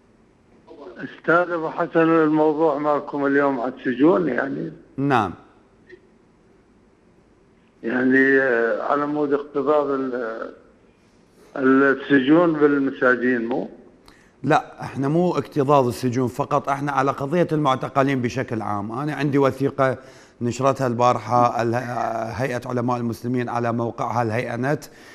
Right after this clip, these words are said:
Speaker 2: فأني دا يعني
Speaker 1: نعم.
Speaker 2: أعطي م-، معطيات ومقدمات حتى أعرض الوثيقة على الناس. نعم.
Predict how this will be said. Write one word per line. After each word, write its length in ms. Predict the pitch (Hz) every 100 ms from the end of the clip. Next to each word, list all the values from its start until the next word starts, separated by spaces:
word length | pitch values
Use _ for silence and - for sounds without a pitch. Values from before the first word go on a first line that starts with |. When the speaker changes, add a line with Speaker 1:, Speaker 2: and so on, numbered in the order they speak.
| -
Speaker 2:
فأني 480 | - 127 147 160 139
دا 260 | 127 135 120 120
يعني 400 | 127 120 127 117 - - - _ -
Speaker 1:
نعم. 100 | 113 - - - - _ _ _
Speaker 2:
أعطي 380 | 139 139 - 139
م-، 300 | 127 127 135
معطيات 720 | 147 131 139 131 139 143 -
ومقدمات 880 | 127 127 151 156 151 156 160 170 170
حتى 280 | 156 - 139
أعرض 420 | 151 165 175 160
الوثيقة 500 | 156 147 151 160 156
على 220 | 143 113
الناس. 400 | 101 101 107 -
نعم. 240 | 156 110